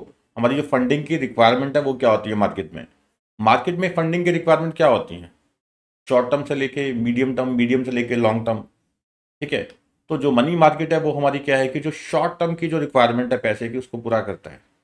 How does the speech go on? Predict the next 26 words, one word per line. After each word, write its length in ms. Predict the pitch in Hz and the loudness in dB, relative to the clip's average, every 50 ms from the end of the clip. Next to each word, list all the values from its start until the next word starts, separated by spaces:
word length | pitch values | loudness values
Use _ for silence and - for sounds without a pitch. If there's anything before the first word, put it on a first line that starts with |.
| _ _ _ _ _ _ - | _ _ _ _ _ _ -12
और 60 | 104 | -8
जो 120 | - 135 127 | -8 -8 -4
कैपिटल 460 | - 131 117 117 131 123 156 156 151 | 0 0 0 0 -2 -2 -2 -2 0
मार्केट 360 | 151 147 143 143 - 156 143 | 0 0 0 0 -2 -4 -4
है 60 | 151 | -4
वो 120 | 147 147 139 | -4 -2 -2
मीडियम 400 | 120 110 120 131 135 160 165 160 | 0 0 -2 0 0 0 0 0
से 100 | - 160 | 0 -2
लेके 280 | 147 135 135 131 143 143 | -2 -2 -4 -4 -2 -2
लॉन्ग 280 | 123 107 110 110 127 127 | 0 0 2 0 0 0
टर्म 140 | - 139 139 | -2 -4 -2
जो 120 | 131 139 | -2 0
हमारी 200 | 131 123 120 127 120 120 110 - - | 0 2 0 0 -2 -4 -6 -4 -4
पैसे 220 | 110 113 - 120 | -4 -4 -4 -4
की 80 | 117 131 | -4 -2
रिक्वायरमेंट 560 | 123 117 117 113 107 104 107 107 107 104 110 | -2 -2 0 -2 -2 -2 -2 -6 -6 -6 -6
है, 80 | 120 120 | -6 -8
जो 520 | - _ _ _ _ _ _ _ _ 104 | -10 _ _ _ _ _ _ _ _ -2
मनी 220 | 107 113 120 131 | 0 2 2 2
की 80 | 123 135 | 0 0
रिक्वायरमेंट 460 | 123 120 120 117 113 107 110 117 113 | -2 -2 0 0 0 0 0 -2 -4
है 60 | 120 | -4
उसको 160 | 120 - - 123 | -4 -4 -8 -8
पूरा 200 | - 120 113 113 | -6 -4 -4 -4
करता 260 | 101 107 101 104 110 120 | -2 -4 -6 -4 -4 -4
है 200 | 139 160 156 | -4 -4 -6